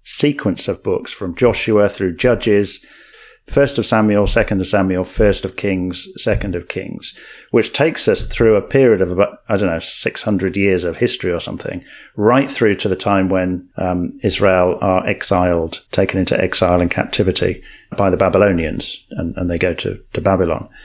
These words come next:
And Deuteronomy almost forms the framework by which this account of future judges and kings are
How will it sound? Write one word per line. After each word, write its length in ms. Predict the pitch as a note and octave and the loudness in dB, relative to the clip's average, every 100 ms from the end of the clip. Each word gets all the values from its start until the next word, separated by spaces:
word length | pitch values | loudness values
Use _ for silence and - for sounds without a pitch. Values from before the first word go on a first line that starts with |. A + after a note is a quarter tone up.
| - - - - - - _ _ | -20 -20 -20 -20 -20 -20 _ _
And 420 | - A2 A2 G#2 - - - - - | -2 0 2 0 -6 -14 -20 -20 -18
Deuteronomy 680 | G#2+ D3+ C#3 B2+ D3 C#3 F#2+ | -4 -2 2 4 4 4 4
almost 460 | G#2+ A#2 G#2 - - _ _ | 4 4 4 0 -10 _ _
forms 500 | - C#3 B2 A2+ G2 | -4 2 4 2 0
the 100 | - | -6
framework 960 | G2+ - C3+ D3+ C#3 F#2 D#2+ G2 - - - | -8 -2 0 2 2 0 -2 -2 -4 -10 -4
by 180 | A#2+ A2+ | 0 2
which 600 | G#2+ G#2 G2+ - - - - | 4 2 2 -4 -8 -8 -2
this 180 | A2 | -2
account 680 | A2 - - A#2 F#2+ - - | -2 -2 2 2 2 -2 -8
of 540 | - G#2 F#2+ F2+ - - - - | -2 2 2 2 -6 -18 -20 -20
future 720 | - - G2+ - G2 F#2+ F2 - - | -6 0 0 0 2 2 0 -10 -2
judges 460 | G2+ F2+ G#2+ F#2 | 0 2 2 2
and 200 | F#2+ F2 | 2 0
kings 600 | - G#2+ E2+ E2+ F2+ - - - - _ - | 0 0 2 0 -2 -4 -12 -20 -20 _ -4
are 500 | G2 F2+ F2 F2 | 2 4 4 2